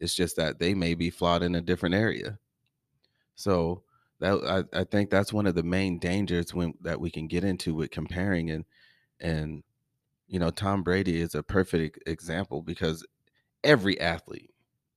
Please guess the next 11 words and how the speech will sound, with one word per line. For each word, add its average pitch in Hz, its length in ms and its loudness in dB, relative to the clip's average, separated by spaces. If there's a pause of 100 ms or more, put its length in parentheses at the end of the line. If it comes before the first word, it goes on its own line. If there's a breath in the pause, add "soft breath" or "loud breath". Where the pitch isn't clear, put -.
(380)
every 117 360 6
athlete 78 520 0 (100)
wants 95 340 0
to 90 80 -4
be 82 180 -4
on 82 200 -2
his 78 240 -8
level. - 300 -14 (760)
Every 139 340 8
elite 107 440 6
athlete 98 460 2